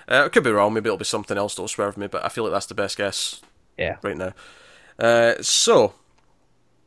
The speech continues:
Speaker 1: uh, back to Dom's. Uh, I, I actually have one thing written down here. Uh,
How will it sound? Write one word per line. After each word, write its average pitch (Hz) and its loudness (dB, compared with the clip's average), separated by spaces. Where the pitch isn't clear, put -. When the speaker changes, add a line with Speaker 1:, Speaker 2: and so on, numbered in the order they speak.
Speaker 1:
uh, 117 2
back 156 6
to 170 -8
Dom's. 135 2
Uh, 113 6
I, 135 8
I 151 8
actually 139 0
have 113 2
one 117 0
thing 107 -2
written 101 -2
down 104 0
here. 104 -2
Uh, 107 0